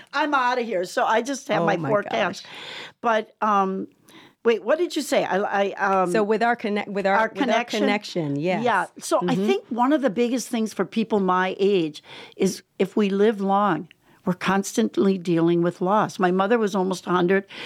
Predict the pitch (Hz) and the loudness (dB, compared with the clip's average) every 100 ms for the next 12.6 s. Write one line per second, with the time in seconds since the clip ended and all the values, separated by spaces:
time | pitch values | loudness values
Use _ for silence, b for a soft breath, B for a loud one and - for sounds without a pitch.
0 | B - 240 214 185 - 180 175 - 175 | B -6 0 2 0 -2 -2 -2 0 0
1 | 151 - - 170 175 170 175 147 B B | 0 -2 -2 2 2 2 0 -2 B B
2 | B B - 262 214 220 311 330 311 247 | B B -2 0 0 0 0 0 0 0
3 | 240 220 165 247 180 180 B B B - | -2 -6 0 2 2 0 B B B 0
4 | 220 175 254 302 - 269 277 254 190 151 | 0 2 0 0 0 -2 0 -2 0 0
5 | 151 208 254 196 262 269 269 220 143 143 | 0 -2 0 0 2 2 2 0 -2 -8
6 | - B B - 190 208 - 208 208 240 | -18 B B -4 -2 0 0 0 2 0
7 | - 294 262 240 214 190 196 214 - - | 0 2 2 2 0 0 0 -2 -4 -6
8 | - 170 165 156 220 202 - - 175 185 | -2 0 0 0 0 0 -2 -2 -2 -4
9 | - B B B 208 190 202 196 190 196 | -6 B B B -6 0 2 2 0 -6
10 | - 220 202 175 - 226 240 247 233 220 | -4 0 2 2 2 2 2 0 2 2
11 | 196 208 196 202 208 202 - 202 202 208 | 2 2 2 2 2 0 -2 0 0 2
12 | 196 180 196 190 196 202 | 0 0 0 2 2 0